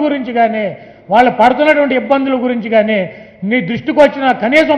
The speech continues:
పట్టించుకున్నావా? సిగ్గుతో తల ఉంచుకోవాలి. ఇటువంటి దౌర్భాగ్యుడిని, ఇటువంటి దుష్టుడిని ఎన్టీ రామారావుని అల్లుడు చేసుకోవటం మన రాష్ట్ర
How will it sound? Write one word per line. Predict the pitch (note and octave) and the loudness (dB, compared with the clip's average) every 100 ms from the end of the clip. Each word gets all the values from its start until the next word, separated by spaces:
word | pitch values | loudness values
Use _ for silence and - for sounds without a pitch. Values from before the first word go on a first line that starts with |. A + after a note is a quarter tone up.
| A#3+ | 0
పట్టించుకున్నావా? | B3 C4 - A#3+ A3 G3 F3 C#3+ - - - _ _ _ _ - | 0 -2 -4 -2 2 4 2 -2 -10 -20 -20 _ _ _ _ -12
సిగ్గుతో | G3+ G#3 D#4+ D4+ D4 | -4 0 4 4 4
తల | A#3 C4 C#4+ | 4 4 4
ఉంచుకోవాలి. | A#3+ B3 G#3+ F#3+ D3 - - - - _ _ _ _ _ _ _ _ _ _ _ _ _ _ G3 | 2 4 4 4 0 -10 -16 -20 -20 _ _ _ _ _ _ _ _ _ _ _ _ _ _ -4
ఇటువంటి | C#4 C#4+ C4+ C4+ A#3+ G3+ E3+ C3 - | 2 2 4 4 2 0 -6 -8 2
దౌర్భాగ్యుడిని, | A3 C#4 A#3 C#4+ A3 C4+ B3+ | 4 4 6 4 4 -2 -2
ఇటువంటి | A#3+ B3 A3+ D#3 | -2 -4 -4 -4
దుష్టుడిని | C4 - D4 C4+ A#3+ | -6 -2 -2 0 -2
ఎన్టీ | B3+ C#4 | 0 2
రామారావుని | C4 B3+ B3 A#3 G#3 | 4 6 4 2 -2
అల్లుడు | A#3 C4 B3 | -2 -4 -2
చేసుకోవటం | A#3+ - A3+ A3+ G#3+ F3 - - - E3 | -4 0 -2 0 -4 -8 -14 -20 -20 -8
మన | F#3+ G#3 F#3+ | -2 0 2
రాష్ట్ర | A#3 B3 | 2 0